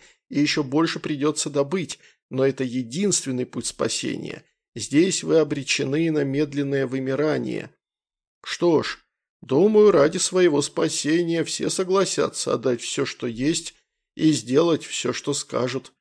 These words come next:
Ну, всё не всё, кому-то и сейчас неплохо живётся, но ты прав, именно так и придётся действовать».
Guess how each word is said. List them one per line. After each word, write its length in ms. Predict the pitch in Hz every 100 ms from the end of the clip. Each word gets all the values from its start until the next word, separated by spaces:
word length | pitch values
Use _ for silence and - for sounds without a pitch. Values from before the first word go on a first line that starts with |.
| _ _ _ _ _ _
Ну, 180 | - 175
всё 240 | 156 - 160
не 120 | 131
всё, 480 | - - 202 170 - _ -
кому-то 380 | 135 131 120 123
и 80 |
сейчас 480 | 117 123 - 208 202
неплохо 420 | 170 147 135 -
живётся, 540 | 120 131 117 - - - _ _ -
но 100 | 127
ты 140 | -
прав, 380 | 147 196 175 -
именно 320 | 143 165 202
так 340 | 196 151 151 190
и 40 |
придётся 560 | - 190 180 214 - 196
действовать». 720 | 175 151 - - 80 -